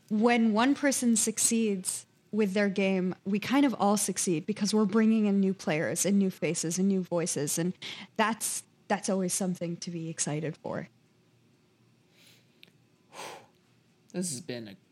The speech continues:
Speaker 2: this has been an, an
Speaker 1: <laughs>
Speaker 2: episode. This has been a journey.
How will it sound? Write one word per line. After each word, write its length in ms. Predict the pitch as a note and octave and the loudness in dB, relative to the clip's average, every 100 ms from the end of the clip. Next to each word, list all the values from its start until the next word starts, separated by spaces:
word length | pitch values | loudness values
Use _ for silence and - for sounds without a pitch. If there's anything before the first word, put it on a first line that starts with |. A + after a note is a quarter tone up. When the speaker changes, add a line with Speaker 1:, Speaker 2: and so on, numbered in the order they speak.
| _ - | _ -12
Speaker 2:
this 200 | E3+ E3 | -10 -10
has 160 | C#3+ | -12
been 260 | E3+ - G#3 | -12 -12 -10
an, 320 | F#3+ F#3+ G#3 A3+ | -10 -6 -6 -6
an 180 | G3 - | -12 -12
Speaker 1:
<laughs> 40 | |
Speaker 2:
episode. 520 | G3+ E3+ - - - - _ | -14 -10 -10 -10 -16 -20 _
This 200 | - E3 | -8 -6
has 120 | F3 C3 | -6 -10
been 160 | - | -8
a 180 | - A3+ | -4 -4
journey. 380 | - - E3 | -6 -18 -20